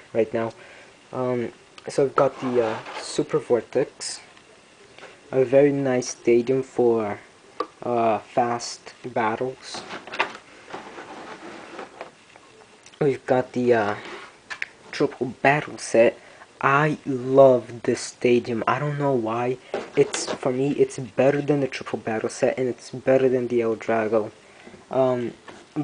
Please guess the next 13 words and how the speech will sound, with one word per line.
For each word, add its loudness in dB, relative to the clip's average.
but 2
the 0
only 2
thing 0
I 0
hate 0
is -4
that 4
when -2
the -10
bays 0
hit 2
it 4